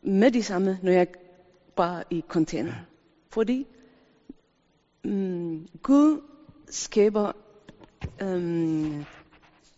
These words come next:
Speaker 1: øhm, himlen og jorden. Så der er andet, der er svært for ham.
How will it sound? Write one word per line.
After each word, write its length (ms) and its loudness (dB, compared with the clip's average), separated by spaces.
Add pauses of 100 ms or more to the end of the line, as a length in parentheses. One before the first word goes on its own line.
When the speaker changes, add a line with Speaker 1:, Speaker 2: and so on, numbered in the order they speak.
(880)
Speaker 1:
øhm, 800 -10 (540)
himlen 500 6
og 260 -2
jorden. 420 -4 (960)
Så 160 -10
der 120 2
er 120 2
andet, 180 8
der 40 4
er 20 2
svært 320 -4
for 140 -8
ham. 280 -8